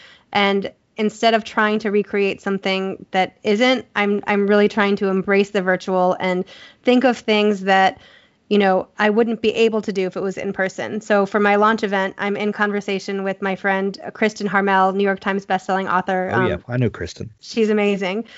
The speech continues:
Speaker 2: Yeah.
Speaker 1: And she lives in Florida, and I'm in Chicago. So, you know,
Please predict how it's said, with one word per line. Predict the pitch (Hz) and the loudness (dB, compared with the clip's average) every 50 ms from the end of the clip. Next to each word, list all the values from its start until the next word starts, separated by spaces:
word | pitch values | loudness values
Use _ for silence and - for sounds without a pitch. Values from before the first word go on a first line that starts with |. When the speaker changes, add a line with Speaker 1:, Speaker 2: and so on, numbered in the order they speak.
| - - | -20 -14
Speaker 2:
Yeah. | 180 185 - 254 | -10 -4 0 0
Speaker 1:
And | 254 247 | 0 2
she | - 269 | 2 0
lives | 277 277 269 294 | 0 0 2 0
in | 277 | -2
Florida, | 254 - 269 262 277 254 220 196 190 - | 0 2 2 4 4 4 4 2 2 0
and | - 208 | -2 -2
I'm | 208 220 226 | 0 0 0
in | 220 226 | -2 -2
Chicago. | - 233 - 214 214 233 214 190 165 - - | -4 -4 -2 0 0 2 0 0 -4 -6 -6
So, | 208 - - - 214 208 208 208 208 208 208 _ _ _ _ _ _ _ _ _ _ _ _ _ _ _ _ _ _ _ _ | -12 -14 -4 0 0 2 2 0 -2 -4 -6 _ _ _ _ _ _ _ _ _ _ _ _ _ _ _ _ _ _ _ _
you | - 262 233 220 | -6 -4 -2 0
know, | 208 202 202 202 - - | 0 0 0 -2 -4 -10